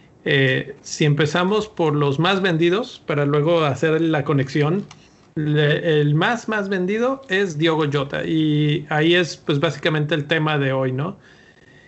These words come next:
Diogo Jota, que como es costumbre ahora, no nos dicen que están lesionados hasta que ya se cerraron las transferencias y luego ya sale Klopp y nos dice, "Ah, sí, ¿qué creen? Se lastimó." <laughs> Y ya no va a estar en todo el resto de la temporada, entonces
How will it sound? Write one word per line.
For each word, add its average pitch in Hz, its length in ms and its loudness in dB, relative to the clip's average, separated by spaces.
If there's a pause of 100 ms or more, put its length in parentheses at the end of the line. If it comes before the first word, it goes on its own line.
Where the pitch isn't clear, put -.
(240)
Diogo 180 300 4
Jota, 202 600 0
que 143 400 2
como 147 260 0
es 156 140 -2
costumbre 180 640 0
ahora, 175 580 0
no 156 300 2
nos 165 220 2
dicen 160 320 0
que 139 180 2
están 156 440 0
lesionados 151 520 0
hasta 143 380 -4
que 147 120 0
ya 147 160 4
se 151 140 0
cerraron 143 540 2
las 123 500 -6
transferencias 160 720 0
y 156 100 0
luego 147 240 2
ya 143 200 2
sale 143 240 -2
Klopp 151 300 -4
y 151 80 2
nos 135 160 0
dice, 143 260 -4
"Ah, 247 240 0
sí, 220 240 -4
¿qué 185 160 -4
creen? 180 300 0 (560)
Se 170 160 0
lastimó." 135 440 0 (220)
<laughs> - 1200 -4
Y 175 120 2
ya 185 120 4
no 190 180 2
va 180 80 2
a - 20 2
estar 180 340 -2
en 156 200 -2
todo 165 240 0
el 160 120 -2
resto 151 300 -2
de 156 60 0
la 131 380 -4
temporada, 160 500 0
entonces 160 600 -2